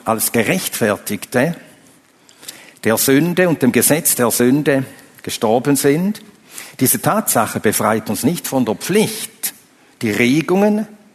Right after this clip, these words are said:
der Sünde in unseren Gliedern zu töten. Ganz allgemein formuliert,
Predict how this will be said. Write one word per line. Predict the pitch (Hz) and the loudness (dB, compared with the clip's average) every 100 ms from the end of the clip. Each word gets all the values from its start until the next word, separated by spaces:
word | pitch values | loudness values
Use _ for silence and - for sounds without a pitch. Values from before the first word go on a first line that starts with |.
| - | -2
der | 107 | 0
Sünde | 110 123 131 151 156 160 156 - - - | 2 2 2 2 2 -2 -4 -16 -14 -2
in | 117 | 0
unseren | 117 - 110 | 0 0 -2
Gliedern | 98 95 101 101 104 - - _ _ _ _ - | 0 -2 -4 -8 -10 -14 -20 _ _ _ _ -14
zu | - | -10
töten. | 147 80 78 - - - - | -8 -10 -12 -18 -18 -16 -4
Ganz | 156 - | -2 0
allgemein | 135 156 127 110 147 165 | 0 2 2 2 0 -2
formuliert, | 131 110 101 117 170 - - | -2 -2 0 0 -2 -8 -20